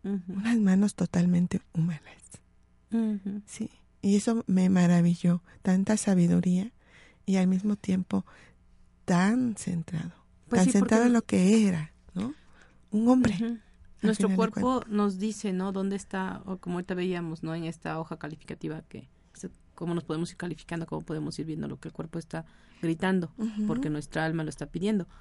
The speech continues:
Speaker 1: Pero
Speaker 2: Ujú.
Speaker 1: también el cuer-, o sea, te dice, no nada más eres cuerpo, o sea, eres más, eres mucho más de lo que está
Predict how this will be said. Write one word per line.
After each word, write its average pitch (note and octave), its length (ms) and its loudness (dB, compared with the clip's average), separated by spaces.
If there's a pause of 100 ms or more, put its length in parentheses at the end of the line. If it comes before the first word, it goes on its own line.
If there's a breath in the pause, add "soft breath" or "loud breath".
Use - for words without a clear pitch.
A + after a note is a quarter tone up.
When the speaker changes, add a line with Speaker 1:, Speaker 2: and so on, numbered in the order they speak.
(680 soft breath)
Speaker 1:
Pero G3+ 220 6
Speaker 2:
Ujú. G#3+ 80 4
Speaker 1:
también A3 540 2 (360)
el G3 200 -2
cuer-, G#3+ 240 0
o G3+ 80 -2
sea, G3+ 120 -2
te G3 120 -2
dice, G#3 560 -2
no G#3+ 220 4
nada A3+ 240 0
más A3 240 -2
eres G#3+ 280 -2
cuerpo, - 580 -10
o - 40 -20
sea, G3+ 160 -6
eres G3+ 280 -4
más, G#3 380 -2
eres G#3 240 -4
mucho A3+ 420 -2
más G3+ 300 -2
de F#3+ 80 -6
lo F3+ 140 -10
que F#3+ 100 -10
está F3+ 340 -10